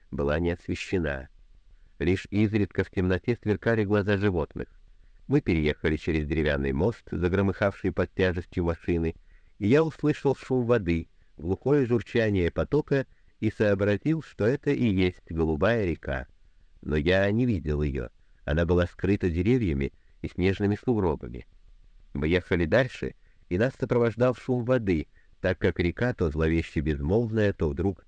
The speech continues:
разрывавшая тишину грохотом водопада, протекала вдоль дороги. Дорога стала шире. Теперь сквозь ветки деревьев проникали лучи электрического света.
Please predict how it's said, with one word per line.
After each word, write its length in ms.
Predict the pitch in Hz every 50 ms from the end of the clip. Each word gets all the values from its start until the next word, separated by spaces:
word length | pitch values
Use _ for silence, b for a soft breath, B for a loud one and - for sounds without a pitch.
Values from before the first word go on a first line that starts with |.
| _ - - - - - - - -
разрывавшая 880 | - 76 82 78 87 92 90 101 101 98 - - - 87 82 80 78
тишину 400 | - 85 80 - 85 80 80 76
грохотом 500 | 71 80 80 78 - - - - 71 69
водопада, 580 | - 69 71 - - 82 104 123 117 120 113 b b b b - -
протекала 560 | - 82 82 - 82 - - 92 101 104 101
вдоль 240 | 95 95 101 101 98
дороги. 520 | 113 110 98 85 69 65 - - - - - _ _ - - _ - _ _ - - _ _ - - - - - - -
Дорога 420 | 65 - 76 71 76 90 98 104
стала 320 | - - 110 104 107 113
шире. 480 | - - - 101 90 82 71 71 69 - - - - - - - - - - - - - -
Теперь 280 | 87 87 104 110 104 - -
сквозь 280 | - 113 107 101 - -
ветки 340 | 87 101 113 - - 113
деревьев 540 | 95 92 95 90 104 123 123 123 120 117 -
проникали 500 | - 98 98 104 104 - - 117 123 123
лучи 400 | 117 113 117 - - - 123 123
электрического 800 | - 104 107 107 - - 117 120 - - - - - 117 113 104 -
света. 380 | - 85 82 78 73 - -